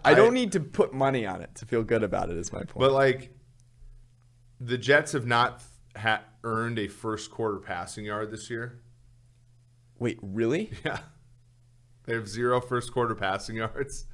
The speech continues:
Speaker 1: Oh my
Speaker 2: <laughs> Like,
Speaker 1: God.
Speaker 2: it's, it's horrendous. And I,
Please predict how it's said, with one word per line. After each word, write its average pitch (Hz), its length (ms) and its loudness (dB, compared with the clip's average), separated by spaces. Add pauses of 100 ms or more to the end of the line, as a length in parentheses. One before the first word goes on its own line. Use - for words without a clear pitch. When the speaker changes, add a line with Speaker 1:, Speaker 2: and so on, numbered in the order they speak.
(120)
Speaker 1:
Oh 135 60 -8
my 139 420 -4
Speaker 2:
<laughs> 147 260 0
Like, 147 160 0
Speaker 1:
God. 131 540 6 (420)
Speaker 2:
it's, 147 480 2 (1040)
it's 151 220 -6
horrendous. 190 580 4
And 143 200 0
I, 143 100 6